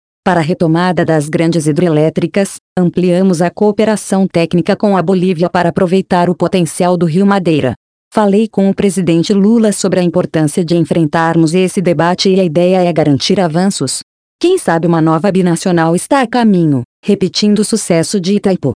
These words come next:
afirmou. Silveira também comemorou os resultados do leilão de P C Hs, que, segundo ele, foi de extremo sucesso. A contratação alcançou potência de oitocentos e dezesseis megawatts,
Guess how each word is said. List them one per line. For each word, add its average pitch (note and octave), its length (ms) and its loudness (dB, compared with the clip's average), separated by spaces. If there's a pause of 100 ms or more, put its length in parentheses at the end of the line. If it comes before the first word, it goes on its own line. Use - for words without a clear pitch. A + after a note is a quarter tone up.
(140)
afirmou. F3+ 540 0 (400)
Silveira G3+ 500 0
também F#3 440 2
comemorou F#3+ 520 2
os E3+ 120 -2
resultados F#3+ 680 0
do D#3+ 80 -2
leilão F3+ 340 2
de F3+ 140 0
P F3+ 160 0
C F#3+ 200 -2
Hs, E3+ 460 -2 (220)
que, G3 100 -2 (220)
segundo G3+ 560 0
ele, D3 300 0 (200)
foi G3+ 200 0
de F#3 100 -2
extremo F#3+ 540 0
sucesso. C3 640 -4 (420)
A F#3 60 -4
contratação F#3+ 720 -2
alcançou G3 540 0
potência F#3 520 -2
de F3+ 120 0
oitocentos G3+ 600 0
e A3 60 2
dezesseis F3+ 720 0
megawatts, E3 720 0